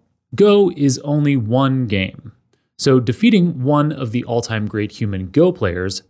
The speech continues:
may not sound like it's progress on the way toward an A G I algorithm, that excels at a broad range of tasks. However, AlphaGo was only a stepping stone toward DeepMind's AlphaZero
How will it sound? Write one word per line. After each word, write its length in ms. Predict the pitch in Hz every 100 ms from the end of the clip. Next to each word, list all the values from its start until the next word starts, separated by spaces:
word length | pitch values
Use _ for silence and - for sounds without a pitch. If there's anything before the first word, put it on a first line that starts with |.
| _
may 160 | 131
not 280 | 147 147 139
sound 540 | - - 170 220 240 156
like 260 | 151 151 -
it's 160 | 127
progress 640 | - - 123 117 113 113 -
on 160 | 120
the 80 | 113
way 180 | 107 107
toward 280 | 104 104 104
an 100 | 104
A 160 | 113
G 160 | 95 107
I 160 | 131
algorithm, 600 | 131 95 95 92 90 110 117 _ _ _ -
that 80 |
excels 440 | 110 - - 131 131
at 100 | 127
a 40 |
broad 540 | 107 98 101 104 110 104
range 320 | 98 90 92
of 120 | 107
tasks. 880 | - 156 131 - - - - - _ _ _ _
However, 580 | - 98 127 143 - - _ _ _ _ _ _ _ _ -
AlphaGo 720 | 170 190 135 - 95 101 113 _ _ _
was 200 | 120 113
only 360 | 143 147 151 131
a 60 |
stepping 520 | - - - 220 123
stone 500 | 101 - 95 98 113 -
toward 640 | - 113 117 131 127 110
DeepMind's 580 | 117 131 120 110 107 101 -
AlphaZero 1160 | 117 113 107 113 107 101 120 196 143 92 87 85